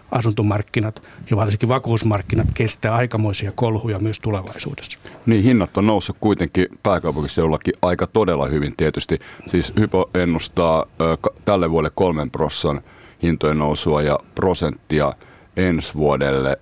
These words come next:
Speaker 2: mutta, ö, pääkaupunkiseudulla jopa viittä pilkku viittä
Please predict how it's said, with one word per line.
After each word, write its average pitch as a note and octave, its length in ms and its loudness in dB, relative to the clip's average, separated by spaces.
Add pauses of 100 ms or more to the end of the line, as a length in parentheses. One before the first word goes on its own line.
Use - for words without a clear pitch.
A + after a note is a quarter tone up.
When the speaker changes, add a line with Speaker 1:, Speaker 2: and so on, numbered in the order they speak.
Speaker 2:
mutta, D#2 680 -2
ö, D#2 240 0
pääkaupunkiseudulla D#2+ 840 0
jopa E2+ 320 0
viittä E2+ 440 2 (100)
pilkku E2 520 0 (400)
viittä E2 640 0